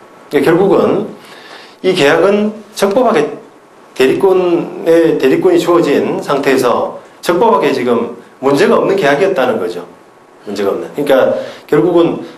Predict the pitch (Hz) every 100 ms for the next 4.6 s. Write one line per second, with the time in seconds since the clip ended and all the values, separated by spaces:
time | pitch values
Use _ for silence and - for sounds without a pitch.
0 | - - 165 190 214 226 180 - 147 135
1 | 147 185 - - - 120 185 214 - 127
2 | 131 131 117 113 110 101 98 120 - -
3 | - - - - - 131 151 147 120 117
4 | 120 107 107 - 95 92